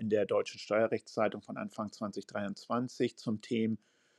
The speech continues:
zum Thema verbundene Unternehmen alleine aufgrund familiärer Beziehungen. Wir haben inzwischen diese Argumentation weiterentwickelt in vielerlei Hinsicht. Die Bewilligungsstellen, allerdings wohl nicht alle, vertreten jedoch,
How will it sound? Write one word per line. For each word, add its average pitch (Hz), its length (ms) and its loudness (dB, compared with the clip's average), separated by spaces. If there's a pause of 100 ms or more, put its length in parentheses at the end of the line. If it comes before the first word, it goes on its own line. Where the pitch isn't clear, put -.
(320)
zum 165 180 10
Thema 127 300 8
verbundene 123 560 4
Unternehmen 120 560 2
alleine 107 600 0
aufgrund - 420 -2
familiärer 90 600 -10
Beziehungen. 92 680 -16 (220)
Wir 107 160 -2
haben 139 160 6
inzwischen 131 440 2
diese 110 220 6
Argumentation 110 720 2
weiterentwickelt 95 880 4
in 95 120 -4
vielerlei 98 400 0
Hinsicht. 85 600 -16 (760)
Die 131 60 12
Bewilligungsstellen, 147 1200 10 (220)
allerdings 117 460 8
wohl 110 100 6
nicht 107 260 0
alle, 147 360 10
vertreten 143 520 2
jedoch, 135 520 8